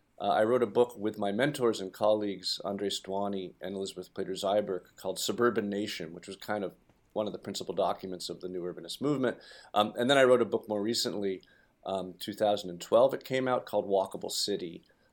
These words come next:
which became quite popular and changed the conversation. I like to think changed the conversation nationally about, um,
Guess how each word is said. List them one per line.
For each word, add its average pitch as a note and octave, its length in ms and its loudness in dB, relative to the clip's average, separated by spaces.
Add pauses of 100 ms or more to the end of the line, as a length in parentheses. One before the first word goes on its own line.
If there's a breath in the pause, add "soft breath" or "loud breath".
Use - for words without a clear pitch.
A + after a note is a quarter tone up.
(160)
which G#2 480 -2
became A2 600 0
quite F#2+ 420 0 (240)
popular A2 580 4
and F#2+ 380 -4
changed G2+ 420 -4
the F#2+ 80 -10
conversation. F#2+ 640 -6
I E2+ 140 -2
like D3 200 8
to G#2 60 -6
think F#2 240 -8
changed G2+ 280 -4
the F2+ 40 -10
conversation F#2 640 -8
nationally F2+ 520 -6
about, F2 360 -2 (460 soft breath)
um, F#2 320 -4